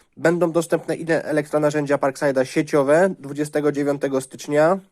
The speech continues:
i będzie tam kilka ciekawych elektronarzędzi, a więc dobrze jest, żebyście już teraz wiedzieli, co pojawi się siedem dni po wypuście Parkside'a Performance. Jednym z najciekawszych elektronarzędzi będzie na pewno przenośna piłka stołowa,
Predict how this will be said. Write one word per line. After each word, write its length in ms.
i 60
będzie 240
tam 180
kilka 260
ciekawych 340
elektronarzędzi, 760
a 120
więc 320
dobrze 360
jest, 200
żebyście 480
już 220
teraz 280
wiedzieli, 600
co 120
pojawi 420
się 240
siedem 340
dni 360
po 300
wypuście 580
Parkside'a 460
Performance. 720
Jednym 240
z 20
najciekawszych 560
elektronarzędzi 640
będzie 240
na 80
pewno 320
przenośna 460
piłka 100
stołowa, 560